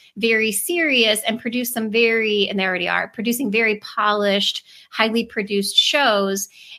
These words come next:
And if you want to do something creative like that, you're gonna have to raise the bar.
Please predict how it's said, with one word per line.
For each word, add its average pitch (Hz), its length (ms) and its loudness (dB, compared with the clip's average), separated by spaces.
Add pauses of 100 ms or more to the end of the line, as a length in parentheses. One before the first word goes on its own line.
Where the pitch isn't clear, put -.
(140)
And 208 680 2
if 214 140 -6
you 226 100 -2
want 240 140 2
to 226 40 2
do 233 120 -2
something 208 320 -4
creative 285 420 -2
like 208 220 0
that, 202 180 0
you're 214 100 -2
gonna 220 140 -2
have 208 240 -4
to 202 100 -4
raise 202 280 0
the 202 80 -4
bar. 202 520 2